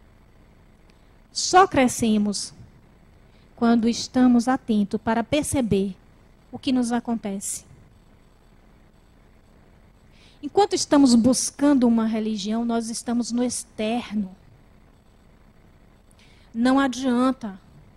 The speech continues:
Vocês não vão encontrar Deus aqui sentado. Vocês vão encontrar Deus dentro de vocês. E essa capacidade,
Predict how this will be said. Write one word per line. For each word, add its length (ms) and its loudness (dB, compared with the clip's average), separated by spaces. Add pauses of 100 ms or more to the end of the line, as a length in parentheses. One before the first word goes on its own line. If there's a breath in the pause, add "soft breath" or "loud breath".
(300)
Vocês 260 -2
não 220 2
vão 200 0
encontrar 580 0
Deus 400 4
aqui 240 -4
sentado. 580 -6 (2250)
Vocês 200 2
vão 140 4
encontrar 420 0
Deus 380 2
dentro 460 -2
de 100 -6
vocês. 800 -10 (4000 soft breath)
E 140 8
essa 420 6
capacidade, 1040 0